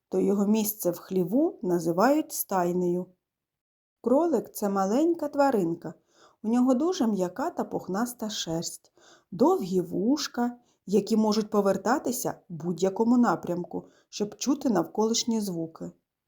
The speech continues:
У кролика сильні задні лапи, які допомагають йому стрибати та швидко бігати. Він полюбляє їсти траву, листя капусти, моркву, буряки, кукурудзу.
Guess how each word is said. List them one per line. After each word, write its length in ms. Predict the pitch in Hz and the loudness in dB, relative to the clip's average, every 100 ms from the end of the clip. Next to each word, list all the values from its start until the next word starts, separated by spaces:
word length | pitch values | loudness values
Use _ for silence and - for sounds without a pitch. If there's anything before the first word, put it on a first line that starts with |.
| _ | _
У 160 | 214 | -4
кролика 720 | 208 202 240 349 311 - - - | -2 2 4 4 0 -2 -6 -8
сильні 540 | - - 208 226 226 | -8 0 2 4 4
задні 400 | 208 208 208 214 | 2 2 2 0
лапи, 420 | 226 214 - - 147 - _ | 0 0 -2 -4 -10 -14 _
які 260 | - 185 196 | -6 -6 -2
допомагають 880 | 190 190 180 170 170 226 302 254 - | -2 0 0 0 0 2 2 0 -2
йому 200 | 175 170 | -4 -4
стрибати 640 | - 170 165 180 277 240 | -6 -6 -2 0 0 -2
та 140 | 240 | -6
швидко 460 | - 151 190 202 208 | -8 -2 -4 -2 -6
бігати. 600 | 175 170 160 170 - 165 - _ _ _ _ _ _ _ _ _ _ - | -4 -4 -4 -8 -8 -10 -12 _ _ _ _ _ _ _ _ _ _ 0
Він 260 | 311 403 | 2 4
полюбляє 600 | 277 208 196 196 185 180 | 4 4 4 4 2 2
їсти 420 | 185 190 185 - | 0 -4 -8 -8
траву, 760 | 185 170 175 170 185 269 294 254 | -6 -2 -2 -2 0 0 2 2
листя 540 | 220 208 240 247 240 | 2 4 2 0 -4
капусти, 1000 | 208 175 160 - 196 269 277 269 - 220 | -4 -6 -8 -6 0 2 2 0 -6 -4
моркву, 720 | 196 175 202 277 254 233 190 | -2 0 4 6 6 2 -2
буряки, 1080 | 185 190 226 208 - - - 214 277 262 247 - _ _ _ _ _ _ _ | 0 2 4 4 0 -10 -6 0 2 2 -2 -12 _ _ _ _ _ _ _
кукурудзу. 1200 | 269 269 226 202 180 208 285 277 190 196 208 208 | -4 0 2 2 4 4 6 4 2 -2 -2 -4